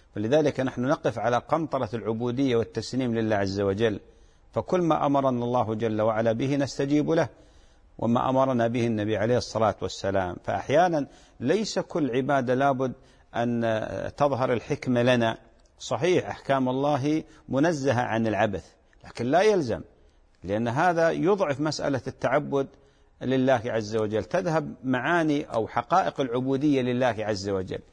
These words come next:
فتنبه لهذا. بارك الله فيك. علي من عمان يسأل يقول: بالنسبة لبلال مؤذن النبي عليه الصلاة والسلام، سألتك في اللقاء السابق، يقول علي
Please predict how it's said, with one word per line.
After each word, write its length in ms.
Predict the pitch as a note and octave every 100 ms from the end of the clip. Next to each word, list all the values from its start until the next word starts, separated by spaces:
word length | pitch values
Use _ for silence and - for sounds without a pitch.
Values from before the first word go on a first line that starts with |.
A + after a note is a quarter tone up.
| _ _
فتنبه 580 | A#2+ - E3 E3 C3 A2+
لهذا. 340 | G#2+ G#2 G2+
بارك 380 | A#2+ D3 A#2 -
الله 260 | C3+ B2+
فيك. 240 | G#2 G2 F2+ - _ _ _ _ _ _ _ _ _ _ - _ _ -
علي 240 | E3+ F3
من 160 | D3 B2
عمان 300 | C3 C#3+ C3+
يسأل 340 | C#3+ - A#2+
يقول: 240 | A#2 -
بالنسبة 460 | A#2+ B2+ C#3+ - A#2+
لبلال 560 | A2+ G#2 G#2+ A#2+ G#2+ G2 - _ _ _ _ _ _ _ _ _ _ _ - _ _
مؤذن 480 | G#2 B2+ C#3 B2 A#2+
النبي 320 | B2 A#2 G#2+
عليه 180 | A#2 A#2
الصلاة 400 | A2+ - A2+ G#2+ G#2
والسلام، 400 | G#2+ - B2+ C3+
سألتك 640 | - D#3 D3+ B2 A2+ A2+
في 320 | G#2 A2+ A2+
اللقاء 480 | - G#2+ A2 - B2
السابق، 580 | G2 - B2+ G2+ G#2 -
يقول 280 | A2 - G2+
علي 360 | G#2 G#2+ A#2